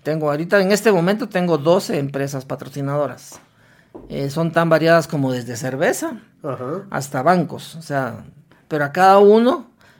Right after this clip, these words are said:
Speaker 1: yo tengo reunión con la gente que se dedica a financiar las cosas y les digo, "Mire, a cambio de esto podrían tener esto".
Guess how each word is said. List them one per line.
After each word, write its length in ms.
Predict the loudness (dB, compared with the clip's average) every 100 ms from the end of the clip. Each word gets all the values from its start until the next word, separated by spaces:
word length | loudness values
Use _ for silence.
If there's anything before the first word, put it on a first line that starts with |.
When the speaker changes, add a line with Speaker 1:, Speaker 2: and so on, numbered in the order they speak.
| -12
Speaker 1:
yo 100 | -8
tengo 240 | -2 0
reunión 360 | 2 2 2 0
con 180 | 0 -2
la 100 | -2
gente 320 | -4 -6 -8
que 120 | -10
se 160 | -10 -8
dedica 760 | -8 -4 0 0 -2 -8 -14
a 40 | -12
financiar 520 | -8 -6 -6 -4 -2
las 180 | -2 -4
cosas 440 | -6 -6 -8 -10 _ _ _ _ _
y 60 | -8
les 100 | -4
digo, 100 | -2
"Mire, 200 | -2 -4
a 200 | -6 -8
cambio 300 | -4 -2 -2
de 80 |
esto 220 | -4 -6 -8
podrían 260 | -6 -6
tener 260 | -8 -6 -4
esto". 320 | -6 -8